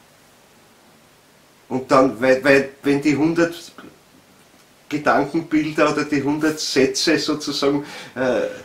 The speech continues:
vorbei sind, sind schon wieder die nächsten hundert da. Also da komme ich gar nicht nach und sie sind ja sofort wieder weg.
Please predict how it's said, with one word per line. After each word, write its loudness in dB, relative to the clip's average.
vorbei 2
sind, 0
sind 2
schon 0
wieder 2
die 0
nächsten 0
hundert -4
da. -4
Also -8
da -6
komme 0
ich -4
gar 4
nicht 0
nach 4
und -6
sie -4
sind -6
ja 0
sofort -4
wieder -2
weg. -6